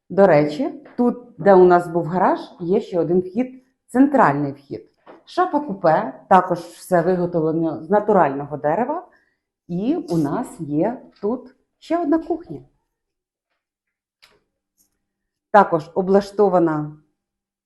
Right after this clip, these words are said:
повністю технікою, холодильником. Гарний фасад.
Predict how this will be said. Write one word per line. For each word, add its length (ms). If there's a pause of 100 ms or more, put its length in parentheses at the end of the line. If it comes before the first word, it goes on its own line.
(120)
повністю 600
технікою, 640
холодильником. 880 (1900)
Гарний 460
фасад. 600